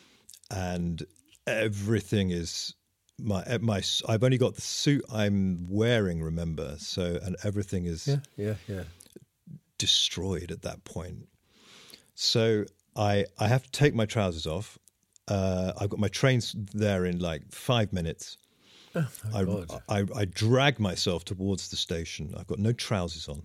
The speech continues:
Speaker 1: I've got a shirt.
Speaker 2: And boxer shorts?
Speaker 1: Uh,
Speaker 2: Or
Speaker 1: uh, uh, yeah, exactly.
Speaker 2: Y fronts?
Speaker 1: Uh, Y fronts.
Speaker 2: Y fronts, okay.
Speaker 1: As luck would have it, there is a tailor's tent on the station forecourt.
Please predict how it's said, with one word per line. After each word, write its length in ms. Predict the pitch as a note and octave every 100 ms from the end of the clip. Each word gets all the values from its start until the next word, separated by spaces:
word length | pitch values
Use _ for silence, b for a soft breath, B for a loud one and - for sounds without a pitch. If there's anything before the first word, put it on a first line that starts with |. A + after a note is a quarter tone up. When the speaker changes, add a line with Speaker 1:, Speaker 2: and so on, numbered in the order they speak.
| -
Speaker 1:
I've 80 | F#2+
got 100 | D#2
a 20 |
shirt. 460 | - - F#2 E2 - _ b b b b b b b b b b _ _ _
Speaker 2:
And 360 | A2 A#2+ A#2 G2
boxer 320 | B2 - -
shorts? 540 | A2+ B2+ B2+ - - -
Speaker 1:
Uh, 60 |
Speaker 2:
Or 100 | -
Speaker 1:
uh, 100 | C3+ B2 -
uh, 100 | D#3+ A#2
yeah, 140 | A#2
exactly. 380 | - G2 E2 A2
Speaker 2:
Y 140 | B2 A#2+
fronts? 460 | - A2+ C3 -
Speaker 1:
Uh, 40 | D3+ -
Y 240 | - G2+ E2
fronts. 460 | - F#2+ - - _ G#2
Speaker 2:
Y 100 | F2+
fronts, 280 | - - - A2+
okay. 240 | - - -
Speaker 1:
As 240 | A#2+ A#2+
luck 420 | A#2+ C3 D#3 - -
would 160 | C#3+
have 340 | - - C3+ -
it, 320 | E2 - - - - _ _ _ _ _ _ _ _ _
there 180 | G#2 F#2+
is 140 | F#2+
a 60 | G2
tailor's 640 | - - B2 B2 A#2 G#2+ -
tent 540 | - - G#2 D#2 - - _ _ _ _ B B B B B - - -
on 120 | G#2+
the 100 | G2
station 640 | F#2 - - F#2+ F#2 - F2+
forecourt. 800 | F2 - F#2+ F2 - D2 D#2